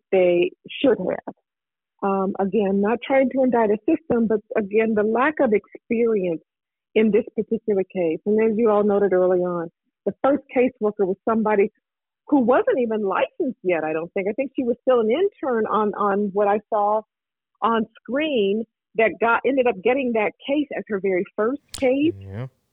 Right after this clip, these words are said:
Speaker 1: uh, without the supervision that was necessary. Um,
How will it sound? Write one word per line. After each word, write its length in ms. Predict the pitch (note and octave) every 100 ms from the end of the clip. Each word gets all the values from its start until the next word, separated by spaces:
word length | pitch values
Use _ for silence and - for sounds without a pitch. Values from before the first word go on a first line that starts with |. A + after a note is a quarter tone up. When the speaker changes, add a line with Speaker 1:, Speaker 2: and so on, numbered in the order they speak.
| _ -
Speaker 1:
uh, 340 | F#3+ F3+ F3+ F3+
without 760 | E3 E3+ F#3 _ F#3+ A3 C4 -
the 60 | - C#4
supervision 580 | - B3 B3 A#3+ C#4
that 100 | A#3+
was 120 | F#3+ G3+
necessary. 840 | G3+ G#3+ A#3+ - C4 B3+ C4+ C#4 - _ _ _ _ -
Um, 540 | G#3 G#3 G3 F#3+ G3